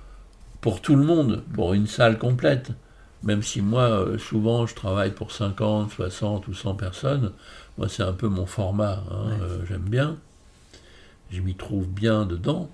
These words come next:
Speaker 1: N'empêche que quand t'as cinquante ou cent personnes devant toi, tu peux pas faire un truc à angle qui est super bon pour une spectatrice ou un spectateur. Donc petit à petit, tu les ranges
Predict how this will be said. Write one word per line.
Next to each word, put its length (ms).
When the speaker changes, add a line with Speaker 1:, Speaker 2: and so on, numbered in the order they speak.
Speaker 1:
N'empêche 540
que 80
quand 380
t'as 420
cinquante 520
ou 40
cent 200
personnes 480
devant 280
toi, 360
tu 100
peux 160
pas 240
faire 200
un 120
truc 260
à 140
angle 420
qui 100
est 40
super 540
bon 200
pour 240
une 220
spectatrice 880
ou 100
un 80
spectateur. 840
Donc 240
petit 300
à 60
petit, 200
tu 140
les 140
ranges 480